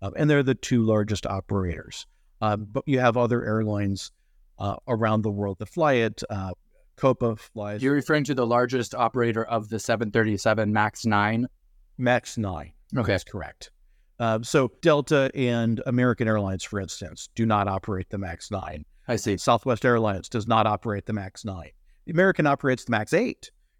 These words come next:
Speaker 1: right? That was the one that was, uh, grounded, uh, famously after, uh, incidents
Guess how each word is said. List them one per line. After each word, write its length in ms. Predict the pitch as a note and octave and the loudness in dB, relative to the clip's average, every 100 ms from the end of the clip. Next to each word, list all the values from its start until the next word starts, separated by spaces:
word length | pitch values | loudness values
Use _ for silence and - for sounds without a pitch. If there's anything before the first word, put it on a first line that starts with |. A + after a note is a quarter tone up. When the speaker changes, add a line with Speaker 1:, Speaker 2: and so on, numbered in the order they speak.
| - | -4
Speaker 1:
right? 200 | A2+ G#2+ | -2 0
That 200 | A2+ B2+ | 0 0
was 160 | A#2+ | -4
the 120 | - A2+ | -2 -2
one 280 | A2+ A2+ | 0 0
that 160 | A2 A2+ | 0 -4
was, 380 | A2+ G#2+ G2+ - - | -2 -2 -2 -4 -8
uh, 100 | G#2 - | -10 -10
grounded, 640 | - G#2 G#2+ B2 A2 F#2+ - _ _ _ _ - | -6 -2 2 2 2 0 -6 _ _ _ _ -4
uh, 320 | G2+ G2 F#2 - - | -2 0 -2 -6 -18
famously 960 | - A#2+ A2 G2+ - G2+ A2 G2+ F#2 - - - | 0 4 4 2 -2 0 2 2 0 -6 -10 -2
after, 560 | A#2 G#2 - G2+ F2 - | 0 2 2 2 0 -8
uh, 180 | G#2+ F#2+ - | -8 -8 -6
incidents 800 | C3 A2+ - G2+ G2 F2 - | -2 -2 0 -2 -2 -4 -10